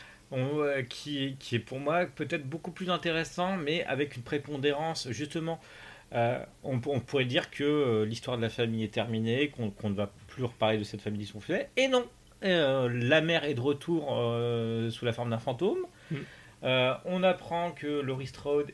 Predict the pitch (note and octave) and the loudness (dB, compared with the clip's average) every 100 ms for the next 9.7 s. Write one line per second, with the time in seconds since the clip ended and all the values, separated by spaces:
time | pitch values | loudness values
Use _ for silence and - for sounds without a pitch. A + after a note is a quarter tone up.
0 | D3 C#3+ D3 B2+ A#2+ A#2 A2+ A2+ A#2+ - | -2 0 0 0 0 0 0 -2 -4 -4
1 | C#3+ B2 A#2 A#2 A#2+ A#2 A#2 A#2+ B2 - | -4 -2 -4 -4 -2 -2 0 -2 -4 -8
2 | A2 A2 G#2+ A2 A2 G2+ A#2+ A#2 B2+ C3 | -4 -2 -2 -2 -2 -2 -2 -2 0 0
3 | C3+ - - A2+ A2+ A2 A2+ A2+ B2+ C#3 | 0 -4 -2 4 4 4 2 4 2 2
4 | D3+ - C3 - C3+ B2+ A#2+ B2+ B2+ A#2 | -2 -2 -4 -2 0 2 2 2 0 0
5 | B2+ B2 C#3 B2 A#2 D#3 B2+ - - - | 0 0 -2 -6 -4 -6 -6 -12 -18 -20
6 | - - C3 C3+ - E3+ F3 - - D#3+ | -8 -2 0 0 -4 -6 -4 -4 2 4
7 | E3 C#3+ C3+ D3 C#3 C#3+ - D3 C#3 C#3+ | 4 -2 -10 -10 -8 -8 2 4 4 2
8 | C#3+ C3+ D3 D3 D3+ C#3+ C3+ C#3 C#3+ C#3 | 0 2 2 2 0 -6 -6 -6 0 0
9 | C3+ C3 B2+ B2 C3 C3+ | 0 -2 -2 0 0 -2